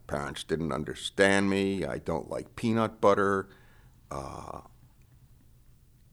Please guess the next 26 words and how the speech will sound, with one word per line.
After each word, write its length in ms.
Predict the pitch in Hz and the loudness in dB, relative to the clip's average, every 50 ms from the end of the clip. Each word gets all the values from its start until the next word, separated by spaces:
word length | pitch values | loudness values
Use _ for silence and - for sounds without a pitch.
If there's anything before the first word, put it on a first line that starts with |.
| - - - | -20 -16 -14
I 80 | - - | -14 -14
can't 340 | - - - 85 82 80 | -10 -4 -2 -2 -2 -2
stand 340 | - - - 87 82 78 78 | -4 -2 0 0 0 0 -2
reading 300 | 80 82 78 85 80 73 | -2 -2 -2 -2 -4 -2
Rimbaud, 580 | 76 87 90 90 90 87 90 90 92 92 80 - | 0 0 0 2 2 2 2 2 2 0 0 0
but 180 | 82 78 - | -2 -2 -2
I 100 | 67 69 | -4 -8
certainly 380 | 69 - - - 85 - 78 78 | -10 -6 -2 -2 -2 -2 -2 -4
liked 280 | 73 69 67 69 - - | -2 -2 -4 -4 -6 -6
Hemingway," 720 | - 92 98 104 101 101 101 101 101 101 98 101 101 98 - - - - - - - - - - - - - - - | -2 0 0 0 0 2 2 4 4 4 4 2 0 -4 -8 -14 -20 -20 -20 -20 -20 -20 -20 -20 -20 -20 -20 -10 -8
uh, 200 | 78 73 58 - - - | -6 -4 -4 -6 -4 4
all 240 | - 127 147 165 196 | 4 6 6 6 4
of 80 | 196 165 | 2 0
these 280 | 131 110 107 - - | -2 -2 -2 -4 0
things 420 | - 90 90 85 85 82 - - - - - - - - - - - | 2 2 4 4 2 0 -2 -8 -12 -16 -20 -20 -20 -20 -20 -20 -10
roll 440 | - 98 92 104 107 110 113 110 104 | -2 4 6 8 8 10 8 8 6
into 280 | 92 92 95 85 85 80 | 4 2 0 -2 -2 -4
this 200 | 76 76 76 - | -4 -4 -6 -8
frame 580 | - - - - 82 80 73 67 65 - - - - - - - - - - - - - - | -12 -12 -6 -2 -2 -2 -2 -4 -6 -10 -14 -20 -20 -20 -20 -20 -20 -20 -20 -20 -20 -20 -14
subconsciously. 960 | - - - 110 92 87 - - - 90 82 80 - - - - - - - - - - _ - - - - - - - - - - - - - - - - - _ - - - | -10 2 4 4 4 4 2 -2 -2 -2 -2 -2 -4 -10 -16 -14 -14 -16 -16 -18 -20 -20 _ -20 -20 -20 -20 -20 -20 -20 -20 -20 -20 -20 -20 -20 -20 -20 -20 -20 _ -16 -10 -8
And 200 | 95 90 85 82 | -8 -6 -4 -4
then 300 | 80 82 85 90 87 85 - - - _ | -4 -4 -4 -4 -6 -10 -16 -20 -18 _
you 80 | - 85 | -14 -14
push 240 | - - 76 - - | -10 -8 -8 -8 -8
the 80 | - | -10
button. 380 | 87 - - - - - - | -6 -6 -6 -6 -8 -12 -16